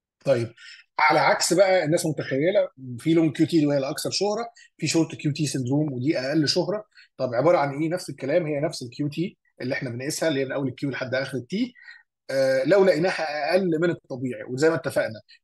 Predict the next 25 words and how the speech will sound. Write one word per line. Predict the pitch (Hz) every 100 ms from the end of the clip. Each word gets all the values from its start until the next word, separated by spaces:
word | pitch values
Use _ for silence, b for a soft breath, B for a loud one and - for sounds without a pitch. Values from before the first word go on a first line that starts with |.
| _ 127
الكوري-، | 123 117 135 143
بنعتمد | 143 127 165 156
على | 131
الكوريكتد | 131 - 127 185 269 285 -
مش | 156 -
على | 123
الرقم | 117 131 139 120 - -
ال-، | 113 117
الفيج، | 117 151 240 - B B _
ونفس | 139 190 -
الكلام | 160 156 165 202 - B -
هي | 147
بتختلف | 147 - 151 151 139
ما |
بين | 127 135
ميل | 139 151 135
وفيميل، | 120 123 143 175
وبتختلف | 143 - - 143
according | 123 - 151 131
to | 120
the | 117 143 240
age، | - B - 139
فهم | 170 170
عاملين | 143 139 135
لها | 165 147 120